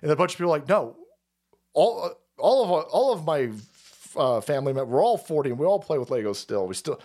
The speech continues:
I don't know if play is the right word, but, uh, they, they build." And I just, I had no idea, but it makes sense 'cause I was talking about the entire, I was, I was in a, a Walmart in the fucking, uh,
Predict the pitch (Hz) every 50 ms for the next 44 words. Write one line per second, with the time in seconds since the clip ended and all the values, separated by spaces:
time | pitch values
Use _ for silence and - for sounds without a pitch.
0 | - - - 143 160 156 147 - - - - 160 156 151 139 113 104 98 95 95
1 | 98 98 98 101 95 92 87 101 101 95 - - - 113 101 95 87 90 107 101
2 | 87 - _ _ _ - 113 107 101 98 104 147 170 165 131 110 - _ _ _
3 | - - - - - - - 147 165 156 151 - - 170 196 220 220 226 233 277
4 | 269 269 262 247 277 277 233 156 101 - _ _ _ _ _ _ _ _ - 175
5 | 196 202 214 226 220 226 - - 247 208 175 - - - - - _ _ - 160
6 | 175 160 143 - - - 185 233 185 180 175 175 170 170 165 160 - - 185 196
7 | 196 190 185 170 165 170 156 151 143 139 123 113 117 135 180 - - 120 123 117
8 | 131 160 165 151 143 123 110 - 113 104 101 113 156 196 202 175 127 85 80 80
9 | 85 85 85 - 147 143 - 139 135 127 113 110 110 104 98 95 92 87 82